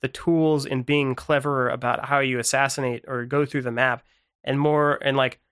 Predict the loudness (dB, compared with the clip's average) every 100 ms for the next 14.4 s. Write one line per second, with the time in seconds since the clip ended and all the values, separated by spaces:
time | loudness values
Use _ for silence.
0 | _ _ -2 4 4 4 4 4 4 2
1 | 2 2 2 2 0 -4 -4 0 0 0
2 | -2 0 -4 -6 -10 -4 -2 -2 -6 _
3 | -4 -2 2 2 2 0 -2 -4 -2 -2
4 | 0 -2 -2 -4 -4 -4 -4 -6 -6 -6
5 | -8 -8 -6 -6 -6 -12 _ _ _ _
6 | _ _ _ _ _ _ _ 2 2 0
7 | -2 -8 _ _ _ -4 -4 -4 _ _
8 | _ _ _ _ _ _ _ _ _ _
9 | _ _ _ _ -2 0 0 0 0 2
10 | 2 4 4 4 2 0 -2 -2 -6 -4
11 | 0 0 -2 -6 -8 -8 -12 -20 _ _
12 | 0 2 2 0 -2 -4 _ _ _ 0
13 | 0 0 0 0 -2 -8 -10 -4 -2 -2
14 | -4 -10 -16